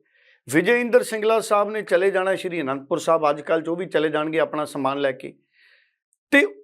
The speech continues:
ਉਮੀਦਵਾਰਾਂ ਦੀ ਜਿਹੜੀ ਇਹ ਅਦਲਾ ਬਦਲੀ ਹੈ, ਕਿਸੇ ਨਾ ਕਿਸੇ ਰੂਪ ਦੇ ਵਿੱਚ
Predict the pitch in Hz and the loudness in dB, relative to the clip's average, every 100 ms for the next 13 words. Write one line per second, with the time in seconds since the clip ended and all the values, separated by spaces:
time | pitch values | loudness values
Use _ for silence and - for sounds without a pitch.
0 | - 180 185 208 247 233 196 202 220 233 | -8 -2 0 0 2 4 4 2 -4 -6
1 | 202 226 226 175 123 180 202 143 131 185 | -6 -4 0 0 2 4 4 2 -4 -4
2 | 220 123 - _ _ _ _ _ - 196 | 0 -2 -4 _ _ _ _ _ -2 0
3 | 196 254 254 247 190 208 196 160 165 190 | 2 0 0 -2 -4 2 2 2 -4 -2
4 | 180 156 135 - 151 151 160 | -2 0 -4 -4 -2 -2 -4